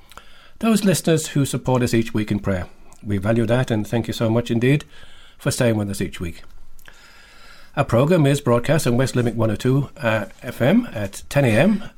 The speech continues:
and eleven P M each Sunday. The ten A M programme, these, these days, uh, the first part of the programme, uh, we have Mass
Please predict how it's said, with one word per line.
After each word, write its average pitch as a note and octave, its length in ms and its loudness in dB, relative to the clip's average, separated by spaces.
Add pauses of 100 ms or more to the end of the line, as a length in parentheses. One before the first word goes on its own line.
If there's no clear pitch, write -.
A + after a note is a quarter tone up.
and A2 360 0
eleven A#2+ 280 0
P - 80 0
M C3+ 200 4
each A#2 140 -4
Sunday. G#2+ 320 2 (1200)
The G2+ 200 -8
ten - 280 -2
A A#2+ 140 4
M E3 180 4
programme, A#2+ 520 2
these, B2 420 0
these A#2+ 420 -2
days, D3+ 460 2
uh, A2+ 380 -2
the A#2 100 -8
first C#3+ 320 0
part B2 200 0
of A2+ 60 -4
the A2+ 80 -6
programme, C3 460 0
uh, A2+ 260 -10
we A2 140 -8
have A2 180 -4
Mass C3+ 360 -2